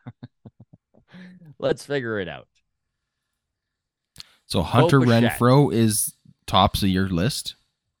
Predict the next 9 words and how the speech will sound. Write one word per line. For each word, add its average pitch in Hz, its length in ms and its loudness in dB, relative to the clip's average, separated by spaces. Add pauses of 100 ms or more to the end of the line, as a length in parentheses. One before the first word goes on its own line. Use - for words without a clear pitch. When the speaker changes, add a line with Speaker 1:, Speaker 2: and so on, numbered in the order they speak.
(580)
Speaker 2:
Who 104 80 -6
you'd 92 160 -2
like? 101 140 -2
Speaker 1:
Uh, 175 340 -2 (100)
uh, 160 200 -12 (400)
I, 139 160 -4 (220)
I 180 40 -4
think 165 240 -8
so. 101 380 -8